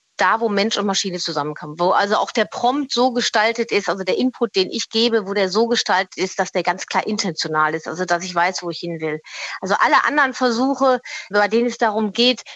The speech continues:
zu testen, kann die Maschine oder kann das Programm, das große Sprachmodell, kann das schon einen ganzen Text schreiben, das geht in der Regel nicht gut. Es gibt einzelne Versuche mit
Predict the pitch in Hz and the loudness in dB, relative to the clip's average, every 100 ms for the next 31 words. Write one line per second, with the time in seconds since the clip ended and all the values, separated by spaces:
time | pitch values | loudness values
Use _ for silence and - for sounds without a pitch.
0 | - - 208 247 247 - 240 233 - 233 | -8 -6 0 0 0 0 0 2 2 4
1 | 269 233 240 202 180 202 196 - 269 311 | 2 4 2 2 0 0 2 2 4 4
2 | 311 302 294 247 - - - 226 220 - | 6 4 2 -4 -6 -4 -2 -2 -2 -2
3 | 214 185 190 226 233 175 - - 190 208 | -4 0 2 2 0 -2 -6 -4 -2 0
4 | 214 - 165 240 220 196 - 208 202 202 | -2 0 0 0 -2 -2 -4 -4 -4 -4
5 | 185 165 202 - 214 - 202 190 196 - | -4 -6 -6 -10 -8 -4 0 0 -2 -6
6 | - - - - 196 247 247 226 214 214 | -8 -8 -8 -6 -2 0 2 2 4 2
7 | 196 208 285 - 285 294 302 - - - | 2 2 2 0 0 2 2 -2 -12 -10
8 | - 269 233 208 233 269 277 247 - 233 | -4 -4 0 2 2 0 0 2 2 0
9 | 208 254 254 247 220 185 208 208 | 2 0 0 2 2 2 -2 -4